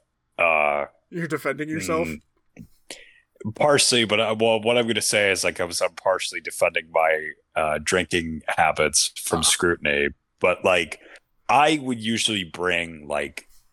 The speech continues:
Speaker 1: at least a six pack of
Speaker 2: Yeah.
Speaker 1: something, you know what I mean? Like, and that's partially for me,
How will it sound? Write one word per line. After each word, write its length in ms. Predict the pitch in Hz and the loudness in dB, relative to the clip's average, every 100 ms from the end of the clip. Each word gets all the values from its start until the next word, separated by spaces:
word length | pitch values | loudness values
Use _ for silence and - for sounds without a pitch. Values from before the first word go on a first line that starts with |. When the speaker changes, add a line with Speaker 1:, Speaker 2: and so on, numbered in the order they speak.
| - | -2
Speaker 1:
at 200 | 98 - | -2 2
least 320 | 113 107 - | 2 4 2
a 40 | |
six 280 | 85 - - | 0 0 -2
pack 380 | - 65 - - | -2 -2 -2 -6
of 60 | - | 0
Speaker 2:
Yeah. 80 | 107 | 2
Speaker 1:
something, 720 | - 87 80 52 53 - - _ | 4 0 -2 -6 -6 -6 -14 _
you 160 | 98 95 | -2 0
know 120 | 98 | 2
what 100 | 92 | 2
I 80 | 87 | 2
mean? 380 | 85 87 87 85 | 0 -2 -2 0
Like, 320 | 80 76 - - _ _ _ | 0 0 -10 -20 _ _ _
and 100 | - 135 | 0 2
that's 140 | 160 | 2
partially 380 | - 170 - 120 | 2 2 2 -6
for 180 | - 95 | -4 -8
me, 420 | 92 110 110 | -4 -4 -4